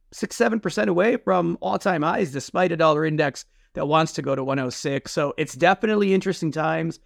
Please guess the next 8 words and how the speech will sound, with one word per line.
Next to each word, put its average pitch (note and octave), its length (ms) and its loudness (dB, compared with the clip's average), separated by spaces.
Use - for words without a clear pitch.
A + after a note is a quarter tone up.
Copper's F3+ 400 0
pulled F3+ 200 -2
back F3 180 2
to F3 100 -2
the D3+ 80 -2
three F3+ 200 0
sixty-six - 640 -6
level. D#3 460 -2